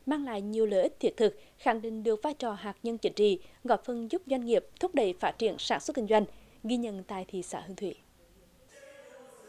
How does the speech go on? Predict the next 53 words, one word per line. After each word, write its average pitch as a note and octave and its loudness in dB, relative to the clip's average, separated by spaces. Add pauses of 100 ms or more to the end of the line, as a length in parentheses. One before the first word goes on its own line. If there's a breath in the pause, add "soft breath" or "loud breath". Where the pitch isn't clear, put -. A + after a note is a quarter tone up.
(120)
Đây B3 10
là C4 8
hình C4 4
ảnh A#3 4
tại B3+ 6
lễ B3 8
kết G3+ 2
nạp A#3+ 0
đảng A3+ 2
do A#3 6
chi E4 6
bộ B3 6
công D4 2
ty D4 -4
dệt B3 6
may A#3+ 2
Phú F#3 4
Hòa G#3+ 2
An, C4 2 (220 soft breath)
khu B3+ 6
công A#3+ 2
nghiệp G#3+ 2
Phú A3+ 8
Bài G#3 4
tổ F3 0
chức. D#4 8 (600 soft breath)
Không C#4 4
khí B3+ 2
buổi G#3+ 8
lễ A#3 8
diễn F#3+ 4
ra A#3 -2
trang B3 0
nghiêm. A#3+ 6 (560)
Sự D#4+ 4
phấn C#4 2
khởi, A#3+ 6
tự B3+ 4
hào A#3+ 4 (100)
hiện B3+ 6
rõ A3 4
trên A#3 6
từng A#3+ 4
gương D4+ 0
mặt A#3 4 (180 soft breath)
sắp - 4
được A3+ 8
đứng A3 2
vào A#3 2
hàng A#3 -4
ngũ A3 6
của G3+ 0
Đảng. G#3+ 4